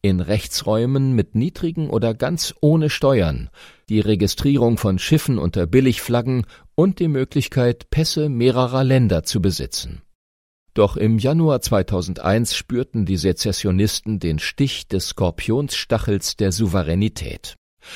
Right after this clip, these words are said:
Aus einer langen und kleinlauten Mitteilung Fürst Johns geht hervor, dass ein in Toronto lebendes Mitglied der somalischen Diaspora die Fredonia-Website ausgedruckt und das Dokument in die Heimat geschickt hatte.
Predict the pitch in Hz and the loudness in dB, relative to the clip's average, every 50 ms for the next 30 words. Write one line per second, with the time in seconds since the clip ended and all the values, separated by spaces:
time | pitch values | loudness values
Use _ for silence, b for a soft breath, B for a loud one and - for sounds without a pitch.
0 | B B B B B - 87 85 - - 92 92 90 82 80 80 80 87 98 123 | B B B B B 0 0 0 0 0 -2 -2 0 0 0 0 0 0 2 2
1 | 120 113 104 101 90 - 69 73 - - - - 104 98 117 131 123 101 95 90 | 2 2 2 0 0 -2 -6 -8 -8 -8 -8 -4 -2 0 2 2 2 2 2 2
2 | 92 - - 98 90 98 101 - - 101 92 92 101 104 104 95 - - 104 95 | 0 0 0 0 0 0 0 0 0 0 2 2 2 0 0 -2 -2 0 0 0
3 | 85 - - - 110 98 101 110 98 - - - 107 101 92 - 107 95 - - | 0 -2 -4 0 0 2 2 2 0 -2 -4 -2 -2 -2 0 0 -2 -2 -2 -2
4 | 110 104 107 113 110 92 B B B B B B B B - 107 - - - 113 | 0 2 4 4 4 2 B B B B B B B B -4 -4 -2 0 0 2
5 | 117 113 80 95 101 98 - - 107 98 117 139 180 175 147 117 92 85 85 80 | 2 2 0 0 0 0 0 0 -2 0 0 -2 0 2 2 2 2 2 0 0
6 | 98 - 92 - - 104 101 - - - 107 113 127 - - 87 82 82 98 90 | -2 -2 -2 -2 0 0 0 0 0 -2 0 0 0 0 0 0 0 0 0 0
7 | 82 90 98 113 113 107 - 104 92 78 98 95 107 127 - - - - 90 69 | 0 2 2 0 0 0 0 0 -2 0 0 0 0 0 -2 -2 -2 -2 -2 -2
8 | 73 80 87 98 104 B B B B B B - - 110 110 - - - 127 117 | 0 0 0 0 0 B B B B B B -6 -4 -4 -4 -4 -2 0 0 2
9 | 104 143 175 190 180 165 151 135 131 117 127 131 - - - 143 120 117 - - | 2 2 2 2 4 4 6 6 6 6 4 2 2 0 0 2 2 0 0 -2
10 | - 107 101 98 95 - - - 107 95 - - 139 156 - - - - B B | 0 2 2 2 2 0 -2 -4 -4 -2 -2 -4 -4 -4 -4 -10 -16 -16 B B
11 | B B B B - - 147 151 - 151 139 - - 143 135 - 139 127 120 113 | B B B B 0 2 2 2 2 0 -2 -2 -4 -6 -2 0 0 2 2 2
12 | 135 139 - - 131 131 135 135 135 165 185 160 120 85 82 - - 98 92 - | 0 0 2 2 2 4 4 2 2 2 2 2 2 2 0 -2 -4 -6 -4 -2
13 | - 87 - - - - - - - 62 50 - | -4 -4 -6 -6 -8 -10 -8 -8 -12 -14 -14 -16